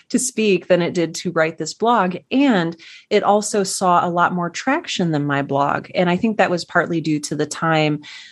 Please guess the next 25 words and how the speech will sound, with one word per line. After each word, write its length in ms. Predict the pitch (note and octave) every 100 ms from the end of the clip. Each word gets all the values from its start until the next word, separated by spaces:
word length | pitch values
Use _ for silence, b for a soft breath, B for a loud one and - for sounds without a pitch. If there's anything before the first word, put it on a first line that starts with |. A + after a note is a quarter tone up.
| B
you 140 | - D#3+
know, 160 | C#3+
with 340 | C#3+ D3+ D3 -
there, 680 | - D2 - - F3 D#3 -
there 180 | - E3
being 200 | E3+ E3
a 40 |
very 280 | D3+ D3+ D3+
saturated 720 | C#3+ D3 C3+ - D3+ C#3+ C#3+
blog 240 | F#3+ F#3
market. 440 | F3 D#3+ D3+ C#3+ -
And 140 | D3+
back 260 | D3+ F3+ E3+
in 160 | D#3+
twenty 280 | D#3 - D#3+
fourteen, 400 | D#3 D3+ - D3
twenty 240 | C#3+ D3+ D#3+
fifteen, 580 | - D4 - F#3+ E3
not 260 | E3+ F3 F3+
a 60 | E3+
ton 240 | - D#3
of 140 | C#3+
podcasts. 840 | - E3+ F#3+ - B2+ - - - - B B B B
So 720 | - - A3 G3+ G3 F#3+ F#3 -
then 560 | F3+ A#3+ D4+ G3 G#3+